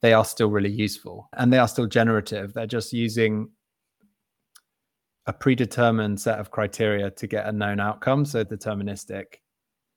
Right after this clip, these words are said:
and that's generative design. It's, so it sounds like a semantic issue, but it's important because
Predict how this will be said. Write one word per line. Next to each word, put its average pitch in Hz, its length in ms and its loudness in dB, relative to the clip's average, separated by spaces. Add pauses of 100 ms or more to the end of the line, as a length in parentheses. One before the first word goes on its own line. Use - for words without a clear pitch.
(180)
and 110 160 -2
that's 107 160 0
generative 104 460 -2
design. 104 500 -4 (220)
It's, - 240 -8 (260)
so - 120 2
it 139 80 0
sounds 170 260 4
like 165 160 4
a 151 40 2
semantic 135 520 0
issue, 147 360 -4
but 127 300 -2 (360)
it's 127 140 0
important 131 440 2
because 120 460 -6